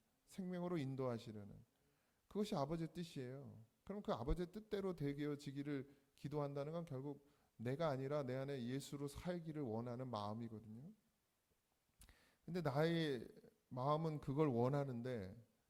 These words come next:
내 육신이 어떻게 해요? 자꾸 끌려간다는 얘기예요. 그래서 그것까지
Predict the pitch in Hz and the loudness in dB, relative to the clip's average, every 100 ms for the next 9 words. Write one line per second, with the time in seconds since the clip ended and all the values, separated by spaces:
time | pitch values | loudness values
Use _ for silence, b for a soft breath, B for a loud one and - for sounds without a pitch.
0 | _ 131 143 127 - - 143 147 117 117 | _ -2 0 0 -6 -6 -4 -2 -2 -4
1 | 127 156 165 - 123 - 190 226 B B | -4 -4 -6 -12 -10 -4 -4 -4 B B
2 | _ 117 127 214 135 104 120 117 107 110 | _ -8 -2 -2 -2 -2 -2 -2 -4 -6
3 | 123 147 107 - b b b b b 180 | -8 -8 -12 -16 b b b b b -4
4 | 104 208 151 165 175 175 175 | -4 -4 2 2 4 2 2